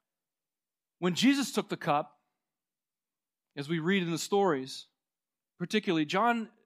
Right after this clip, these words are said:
the book of John doesn't record it at all. He doesn't record the Last Supper in the way that we see it in the other Gospels, and each of the three Gospels records it just slightly differently.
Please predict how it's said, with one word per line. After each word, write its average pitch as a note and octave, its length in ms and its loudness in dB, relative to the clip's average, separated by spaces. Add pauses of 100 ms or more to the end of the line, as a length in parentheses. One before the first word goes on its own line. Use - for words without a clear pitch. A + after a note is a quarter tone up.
(160)
the D#3+ 120 -10
book D3+ 160 2
of F#3+ 80 -6
John G3 240 -2
doesn't F#3 260 -2
record D#3 320 -6
it C#3+ 100 -6
at C#3 120 -8
all. C#3+ 340 -8 (540)
He D3+ 60 0
doesn't G3 220 2
record F#3+ 380 -2
the F3 60 -2
Last F3 340 0
Supper F#3 300 -4
in E3+ 60 -6
the E3 60 -4
way E3+ 160 -2
that D#3+ 100 -2
we D3 60 -4
see F3 220 -4
it E3+ 60 -2
in D#3 60 -14
the D#3 100 -6
other D3+ 160 -4
Gospels, E3 600 -4 (320)
and C#3 120 -8
each F#3+ 160 -4
of G3 40 -4
the F3+ 80 -2
three F#3+ 200 -6
Gospels F3 480 0
records E3 340 -2
it D#3 100 -6
just E3+ 240 -4
slightly F3 440 0
differently. E3 580 -4